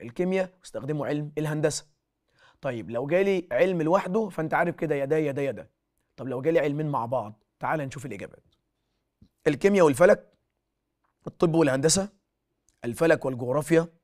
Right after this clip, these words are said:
الجغرافيا والكيمياء. اه يبقى أنسب إجابتين مع بعض الجغرافيا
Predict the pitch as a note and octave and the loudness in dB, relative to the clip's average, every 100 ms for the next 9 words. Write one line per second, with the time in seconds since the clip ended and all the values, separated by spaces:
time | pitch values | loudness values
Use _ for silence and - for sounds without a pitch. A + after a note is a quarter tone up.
0 | _ _ - C3 B2+ C#3+ D#3 D3+ C3 B2 | _ _ -10 -6 -2 -2 0 0 -2 -4
1 | A#2 G#2 - _ _ _ _ _ A#2+ A#2+ | -10 -10 -14 _ _ _ _ _ -10 -8
2 | A2 G#2+ E3 D#3+ - A#2+ G#2+ - B2 A#2 | -8 -4 -2 -2 -4 -8 -8 -10 -10 -10
3 | _ D#3 C3 B2 A2 G#2+ D#3+ F3+ F#3 D3+ | _ -4 -2 -6 -8 2 4 4 0 -4
4 | C#3 B2 B2+ C3 B2 C3+ A#2+ | -8 -6 -4 -4 -4 -8 -8